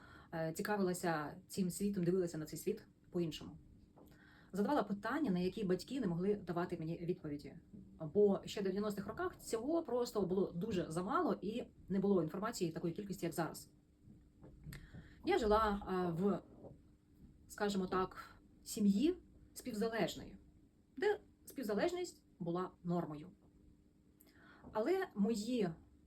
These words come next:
внутрішні бачення на цей світ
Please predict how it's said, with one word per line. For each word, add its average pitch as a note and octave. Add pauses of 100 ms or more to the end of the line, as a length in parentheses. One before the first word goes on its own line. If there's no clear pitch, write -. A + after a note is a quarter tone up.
(440)
внутрішні G3+ (720)
бачення E3+
на F3+
цей E3+
світ A3+